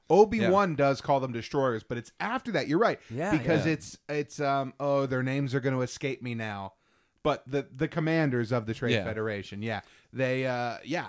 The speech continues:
Speaker 1: "Where are those droidicas?" He says it with that kind of thick
Speaker 2: 'Cause then,
Speaker 1: accent, yeah.
Speaker 2: 'cause then they roll up, they deploy, and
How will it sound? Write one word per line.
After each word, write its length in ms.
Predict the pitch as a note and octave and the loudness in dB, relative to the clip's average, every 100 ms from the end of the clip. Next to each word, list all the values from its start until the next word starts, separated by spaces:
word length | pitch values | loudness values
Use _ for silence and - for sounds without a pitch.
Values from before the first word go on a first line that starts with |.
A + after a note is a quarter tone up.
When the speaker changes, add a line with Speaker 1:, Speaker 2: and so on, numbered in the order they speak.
| F#2+ | -10
Speaker 1:
"Where 400 | A2+ B2+ C#3+ D3 | -4 0 2 2
are 60 | |
those 320 | C#3+ C#3 C#3+ A#2 | 4 4 2 2
droidicas?" 760 | C#3 D#3 D3 C#3 A2+ F#2+ G2 | 4 6 4 0 -6 -10 -10
He 80 | G#2+ | -12
says 280 | - A#2+ A2 | -8 -6 -6
it 100 | G#2+ | -8
with 120 | A2 | -6
that 280 | A2 G#2+ - | -6 -6 -8
kind 160 | A2+ | -8
of 80 | G#2+ | -8
thick 60 | - | 0
Speaker 2:
'Cause 160 | D3+ | 0
then, 400 | A#2 C#3+ C3+ C3+ | 4 4 4 2
Speaker 1:
accent, 180 | B2+ A2 | -2 -4
yeah. 260 | A2 A#2+ G#2+ | -4 -4 -2
Speaker 2:
'cause 200 | D#3 C3+ | -2 2
then 180 | D3+ C#3+ | 0 4
they 160 | C#3 | 4
roll 400 | C3 A#2+ A#2+ A#2+ | 4 2 2 4
up, 220 | B2 C3 - | 2 2 -2
they 160 | A#2 G#2+ | -4 -4
deploy, 960 | G#2 - C#3 C#3+ C3 A2+ G#2 G#2 G2+ G2+ _ _ - | -6 -6 0 2 2 0 -2 -4 -8 -12 _ _ -6
and 460 | A2+ G#2+ G#2 G#2 | -4 -2 -2 -6